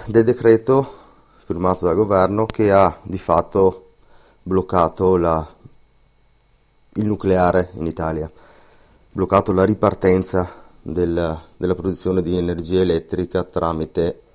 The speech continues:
centrali nucleari, appunto, in Italia. E dal punto di vista del principio potremmo anche essere d'accordo, anche se comunque non possiamo eliminare a priori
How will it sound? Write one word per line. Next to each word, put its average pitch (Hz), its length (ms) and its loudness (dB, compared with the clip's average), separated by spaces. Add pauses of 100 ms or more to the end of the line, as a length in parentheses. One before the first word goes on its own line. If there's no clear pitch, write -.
(500)
centrali 80 400 -2
nucleari, 80 420 -4
appunto, 78 520 -8
in 76 80 -10
Italia. - 380 -10 (1500)
E 113 260 4
dal 120 140 0
punto 175 200 2
di 160 120 4
vista 131 680 2 (140)
del 95 180 -2
principio 117 540 -2
potremmo 95 420 0
anche 95 540 0 (180)
essere 90 380 0
d'accordo, 90 680 0 (1200)
anche 101 320 2
se 98 240 0
comunque 90 600 0
non 87 160 -6
possiamo 87 560 -2 (960)
eliminare 90 680 0
a 90 120 -4
priori 87 640 0